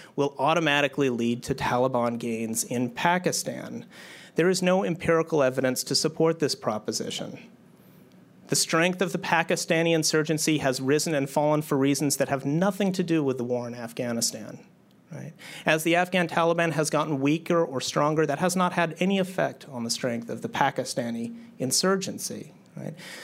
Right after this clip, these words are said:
These issues, in fact, are unrelated. Now, there are things that the United States can and should do to help Pakistan shore up its nuclear complex. This is an important issue, as it is for every nuclear power. And these include things like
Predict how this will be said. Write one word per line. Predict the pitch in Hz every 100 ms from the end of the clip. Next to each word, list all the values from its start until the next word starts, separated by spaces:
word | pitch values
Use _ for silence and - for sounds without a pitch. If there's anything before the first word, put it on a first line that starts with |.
| - -
These | 208 226
issues, | 254 240 226
in | 196 175
fact, | 170 135 131 -
are | 139 135
unrelated. | 143 127 123 123 147 175 - 95 - - -
Now, | 175
there | 180
are | 180 220
things | 233 226 220 185
that | 147
the | 147
United | 139 135 127
States | - 135 120
can | - - 202 208
and | 196 160 139
should | - 220 196 147
do | 190 185
to | 120
help | 117 147 143
Pakistan | - 131 127 127 139 127
shore | 117 - 127 117
up | 110
its | 131 -
nuclear | 120 113 123 123
complex. | - 196 190 123 - - - -
This | 156 127
is |
an | 117
important | 143 - 151 139
issue, | 123 - 139 143 147 - - -
as | 151 156
it | 143
is | 123
for | - 165
every | 196 202
nuclear | 143 117 - - -
power. | - - - - - - - -
And | 160
these | 202 214
include | 190 196 180
things | 185 156 139
like | 143 131